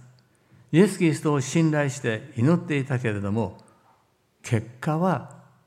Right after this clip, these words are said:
あまり良くなかったじゃないか。」確かにそんなふうに感じることがあるかもしれません。ですが、考えれば、あ、それは自分の考えで、あるいは自分の価値観で、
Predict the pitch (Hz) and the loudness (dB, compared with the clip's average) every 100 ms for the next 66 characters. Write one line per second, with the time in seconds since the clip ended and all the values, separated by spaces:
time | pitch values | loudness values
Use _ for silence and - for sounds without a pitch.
0 | _ - 95 98 95 120 175 170 113 131 | _ -6 -4 -4 -2 -4 -2 -2 -2 -4
1 | 160 - 117 90 87 - - - _ _ | -8 -8 -8 -8 -10 -12 -18 -20 _ _
2 | _ _ _ _ _ _ _ _ _ _ | _ _ _ _ _ _ _ _ _ _
3 | _ _ _ _ _ _ _ _ 139 131 | _ _ _ _ _ _ _ _ 2 4
4 | 131 123 139 131 123 151 113 110 117 123 | 2 2 2 4 4 2 0 0 -2 -2
5 | 117 117 127 101 113 135 110 104 101 98 | -4 -4 -6 -6 -6 -6 -6 -6 -8 -8
6 | - - _ _ _ _ _ _ _ _ | -12 -16 _ _ _ _ _ _ _ _
7 | _ _ _ - 185 180 160 147 185 190 | _ _ _ 0 0 2 2 2 2 2
8 | 214 233 190 120 165 - - - _ - | 4 2 2 0 -2 -4 -14 -20 _ -6
9 | 117 113 120 147 139 131 110 107 131 180 | -4 -4 -4 0 0 0 0 -2 0 2
10 | 180 175 175 180 175 180 170 117 104 - | 2 0 -2 0 2 2 0 0 -6 -10
11 | - _ _ _ _ 143 175 160 123 131 | -20 _ _ _ _ 2 4 4 4 2
12 | 160 170 165 165 - - 143 - - 139 | 4 4 2 0 -8 -6 -6 -6 -6 -2
13 | 107 98 | -2 -4